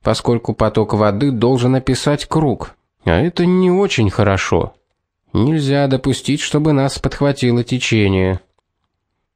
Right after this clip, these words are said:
Пока что сила тяжести была незначительная, и им ничего не угрожало. Океанское течение выбросило плот за край этого подобия планеты в горизонтальном положении,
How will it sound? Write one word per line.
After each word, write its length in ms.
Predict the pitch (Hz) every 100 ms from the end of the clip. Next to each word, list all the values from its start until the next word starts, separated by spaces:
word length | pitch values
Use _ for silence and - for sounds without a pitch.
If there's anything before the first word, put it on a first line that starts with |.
| _
Пока 300 | - 104 202
что 180 | 208 -
сила 320 | 165 - 175
тяжести 480 | 160 180 170 160 -
была 320 | 139 147 156
незначительная, 1120 | 151 147 139 160 - 104 - 92 87 87 85 85
и 140 | 98
им 140 | 165 190
ничего 340 | 170 - 139
не 140 | 151
угрожало. 800 | 147 139 147 147 113 95 82 87 - _ _ _ _ _
Океанское 640 | 101 - 175 190 - 165
течение 580 | 151 143 - 175 165 156
выбросило 680 | 135 165 151 151 - 135 131
плот 360 | - 139 147
за 300 | 120 110 139
край 320 | - 160 131
этого 320 | 98 98 101 101
подобия 540 | 107 104 107 104 101
планеты 680 | - 104 101 123 120 113 107 -
в 140 | 104
горизонтальном 800 | 117 113 110 110 127 123 120 120
положении, 760 | 131 151 156 160 101 90 82